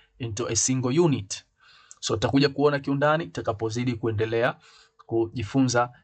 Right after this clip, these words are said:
hivi vitu. So kuweza kutamatisha, wacha tuende tuingie katika V S Code, ni kuonyeshe kwa vitendo kwa nini procedural programming inakuwa inatupa shida. Tunatengeneza simple management concept katika Visual Studio Code yetu,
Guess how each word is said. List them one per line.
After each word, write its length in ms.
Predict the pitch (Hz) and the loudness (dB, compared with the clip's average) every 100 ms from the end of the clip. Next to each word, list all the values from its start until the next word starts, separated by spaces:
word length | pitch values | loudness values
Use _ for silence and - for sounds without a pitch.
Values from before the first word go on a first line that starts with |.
| _ | _
hivi 260 | 123 107 | -4 -2
vitu. 360 | 107 120 - 95 - - - - _ _ _ _ _ _ | -2 -4 -6 -12 -16 -20 -20 -20 _ _ _ _ _ _
So 340 | - 175 175 - - | 2 4 4 -4 2
kuweza 400 | 175 220 202 190 | 4 6 4 0
kutamatisha, 760 | 156 175 139 - 185 - 139 - | -2 -2 -2 -4 -6 -2 -2 0
wacha 300 | 135 151 143 | 0 0 -2
tuende 440 | 147 143 135 131 127 - | 0 2 2 0 -4 -6
tuingie 340 | 123 120 135 | -4 0 0
katika 720 | 131 117 123 101 120 113 123 _ | 0 -2 -4 0 0 0 -2 _
V 140 | 113 135 | -2 0
S 180 | 131 - | 0 0
Code, 360 | 190 170 180 - _ _ | 2 2 0 -12 _ _
ni 100 | 127 | -8
kuonyeshe 440 | 101 123 135 165 135 | -4 0 2 2 0
kwa 140 | 123 | -2
vitendo 400 | 113 107 156 123 | -2 -2 0 0
kwa 140 | 110 | -2
nini 200 | 151 180 | -2 -2
procedural 640 | 135 131 - 139 113 117 113 | -2 -4 0 0 2 0 0
programming 600 | 101 104 135 156 139 135 | -4 -2 0 0 -2 -8
inakuwa 400 | - 107 101 120 | -8 -6 -4 -4
inatupa 340 | 107 104 104 107 | -4 -6 -6 -4
shida. 340 | - 135 101 - _ - _ | -2 -4 -6 -12 _ -20 _
Tunatengeneza 800 | - 117 117 123 160 180 147 156 | -4 -2 -2 0 2 2 2 0
simple 380 | - - 156 151 | -2 -4 0 0
management 580 | 131 120 131 131 120 - | 0 0 -2 -4 -4 -2
concept 520 | - 208 - 196 - | -2 -2 -4 -8 -8
katika 480 | - 113 - 110 110 | -8 -8 -4 -2 -2
Visual 360 | 110 139 127 117 | -2 -2 0 -2
Studio 300 | - 117 104 | -6 -8 -4
Code 280 | 117 113 | -4 0
yetu, 340 | 143 185 - | 0 0 -4